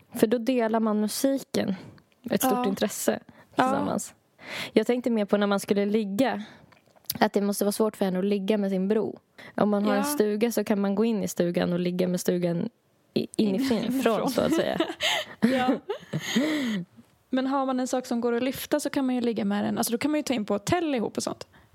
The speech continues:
Speaker 2: Det är ju ändå
Speaker 1: Uff.
Speaker 2: mysigt.
Speaker 1: Mm. Men vill man ha något som är vattentätt så att man kan bada med den? Alltså
Speaker 2: Ja.
Speaker 1: jacuzzi och sådär.
Speaker 2: Något av plast.
Speaker 1: Det verkar ju onekligen vara så att det verkar vara svårt att välja vad man blir kär i, i alla fall.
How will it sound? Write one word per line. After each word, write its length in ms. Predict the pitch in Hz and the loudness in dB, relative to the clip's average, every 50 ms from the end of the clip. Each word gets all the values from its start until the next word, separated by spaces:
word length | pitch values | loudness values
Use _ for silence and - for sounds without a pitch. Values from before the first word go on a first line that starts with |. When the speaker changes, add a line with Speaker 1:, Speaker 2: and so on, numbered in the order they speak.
| - _ | -20 _
Speaker 2:
Det 200 | - - 233 240 | -10 -4 -2 -2
är 160 | 277 294 294 196 | 0 0 2 2
ju 60 | 202 | 2
ändå 160 | 190 233 220 | 2 0 -2
Speaker 1:
Uff. 140 | 202 208 240 | -2 -2 -2
Speaker 2:
mysigt. 400 | 240 - - 85 - - - - _ _ _ _ _ _ _ _ - - - - - | -2 -2 -2 -4 -4 -6 -10 -18 _ _ _ _ _ _ _ _ -20 -20 -10 -2 2
Speaker 1:
Mm. 160 | 202 202 202 202 196 180 170 170 226 247 247 247 - - - - - - - - - - | 2 2 2 2 0 -2 -2 -4 -4 -4 -4 -6 -8 -12 -12 -10 -8 -8 -8 -6 0 2
Men 200 | 220 226 240 226 | 2 2 2 2
vill 140 | 240 233 233 | 0 2 2
man 120 | 240 233 | 2 2
ha 100 | 240 262 | 2 2
något 160 | 254 247 233 | 0 0 0
som 120 | - - 220 | 0 0 2
är 40 | 220 | 2
vattentätt 680 | 220 247 226 - _ - 214 220 - 294 269 - - | 2 0 0 0 _ 0 0 2 2 0 -2 -2 -2
så 120 | - - | -2 0
att 100 | 190 - | 0 0
man 120 | 196 196 185 | -2 -2 0
kan 180 | 208 190 190 | 0 2 4
bada 380 | 190 208 196 185 185 196 220 247 | 4 4 4 2 2 2 2 2
med 200 | 214 185 - - | 2 0 0 0
den? 120 | - - - - - _ _ _ - - | -2 -4 -6 -10 -16 _ _ _ -2 0
Alltså 280 | 208 202 196 190 190 190 | 2 2 2 2 2 2
Speaker 2:
Ja. 500 | 196 196 - - 196 190 247 233 233 208 | 0 0 0 0 0 0 0 0 2 0
Speaker 1:
jacuzzi 560 | 202 226 233 240 240 - - - - - - | 0 2 2 0 0 0 -2 -6 -4 -4 -2
och 40 | - | -2
sådär. 220 | - - - - - - - _ _ _ _ - - _ _ | -2 -2 -2 -2 -4 -8 -18 _ _ _ _ -20 -20 _ _
Speaker 2:
Något 240 | 254 247 233 - | -4 -2 0 0
av 60 | 254 240 | -2 -2
plast. 680 | 247 - 285 277 269 - - - - - - - - _ _ _ _ _ _ - _ - - - | -2 -2 -2 -2 -2 -4 -6 -6 -6 -8 -10 -14 -20 _ _ _ _ _ _ -20 _ -12 -4 0
Speaker 1:
Det 220 | 233 220 247 262 | 0 2 2 2
verkar 360 | 240 285 277 277 - - 320 | 2 2 0 0 0 0 0
ju 340 | 311 311 302 294 285 269 - - - - - - | 2 2 2 2 0 0 -2 -6 -8 -14 -6 -2
onekligen 600 | - 269 262 262 269 285 294 285 - 262 240 226 | 0 0 2 2 2 0 0 0 0 0 2 2
vara 140 | 214 214 214 | 2 2 0
så 140 | 208 - 208 | 0 -2 -2
att 140 | 208 202 - | -2 0 0
det 100 | - 202 | 0 0
verkar 360 | 190 196 196 208 208 - - 208 | 2 2 0 0 0 0 -2 -2
vara 80 | 220 | -2
svårt 500 | - - - - 247 269 269 247 240 - | -2 -2 -2 0 2 2 2 0 0 -2
att 80 | 208 196 | -2 0
välja 320 | 214 220 214 220 233 247 | 0 2 2 2 0 0
vad 160 | 233 226 208 | 0 0 0
man 160 | 202 196 196 196 | 0 0 0 0
blir 100 | 196 196 | 0 0
kär 360 | - - 262 240 226 208 190 | 2 2 2 2 2 2 0
i, 40 | 190 | 0
i 100 | 196 196 | 0 -2
alla 140 | - - | -2 -4
fall. 260 | - - - - 196 | -2 0 0 0 0